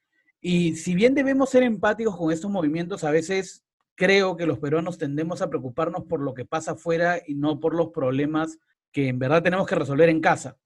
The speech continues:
¿Qué opinas tú sobre esto y cuáles dirías que son los problemas que debemos nosotros resolver primero en Perú?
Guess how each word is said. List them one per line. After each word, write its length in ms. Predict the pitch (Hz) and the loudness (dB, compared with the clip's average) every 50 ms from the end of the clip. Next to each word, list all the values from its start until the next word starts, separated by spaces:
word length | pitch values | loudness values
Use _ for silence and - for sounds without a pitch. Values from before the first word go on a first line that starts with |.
| _ _ _ _ _ | _ _ _ _ _
¿Qué 80 | - 277 | 0 0
opinas 320 | 302 330 339 330 311 311 | 2 2 2 2 0 0
tú 140 | - 294 285 | 2 0 2
sobre 300 | - 285 240 202 196 185 | 4 6 4 6 4 2
esto 260 | 170 - - 202 208 | 0 0 -2 -2 0
y 80 | 170 139 | 0 0
cuáles 320 | - - 196 202 220 214 | 2 2 4 4 4 4
dirías 260 | 175 160 160 175 185 | 4 4 2 2 0
que 100 | 180 170 | -2 -2
son 140 | - 175 170 | -2 0 0
los 120 | 185 190 - | 0 0 -2
problemas 920 | - 160 135 131 143 156 165 180 175 170 170 180 185 180 - - - _ _ _ _ _ _ _ _ _ _ _ _ | 0 0 2 2 2 2 2 2 0 0 -2 -2 -2 -4 -8 -16 -20 _ _ _ _ _ _ _ _ _ _ _ _
que 160 | - 160 156 | 2 4 4
debemos 460 | 143 143 143 147 170 180 180 180 175 160 | 6 6 6 6 4 4 4 2 0 0
nosotros 400 | 165 143 160 170 165 180 170 160 | 0 0 0 0 2 2 2 2
resolver 420 | 170 - - 143 135 156 160 160 | 2 0 0 2 4 4 4 4
primero 320 | 160 156 151 160 156 160 | 4 0 0 2 2 4
en 120 | 160 160 - | 2 2 2
Perú? 360 | 147 143 151 156 143 131 - | 0 0 2 0 0 -2 -6